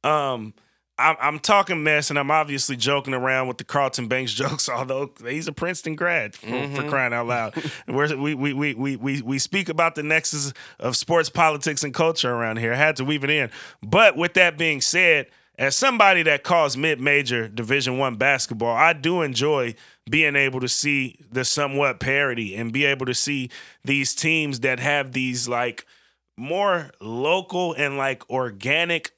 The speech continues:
Speaker 1: cultural communities. And what I mean by that is, is, like, schools like Princeton, schools like,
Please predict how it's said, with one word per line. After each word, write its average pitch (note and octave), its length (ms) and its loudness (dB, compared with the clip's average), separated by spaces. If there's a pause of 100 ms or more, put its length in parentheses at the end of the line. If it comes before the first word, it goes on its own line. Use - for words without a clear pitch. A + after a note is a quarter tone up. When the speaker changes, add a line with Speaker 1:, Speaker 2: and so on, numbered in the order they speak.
(640)
Speaker 1:
cultural E3+ 560 0
communities. E3 800 -2
And D#3 80 -2
what E3 140 -2
I C#3+ 100 -2
mean E3 380 -4
by E3 200 0
that D3+ 220 -2
is, C#3 260 -4
is, B2 180 -6
like, C3 340 -6 (880)
schools G#3+ 540 -2
like D#3+ 260 -4
Princeton, C#3+ 720 -4
schools E3 540 -4
like, D#3 320 -2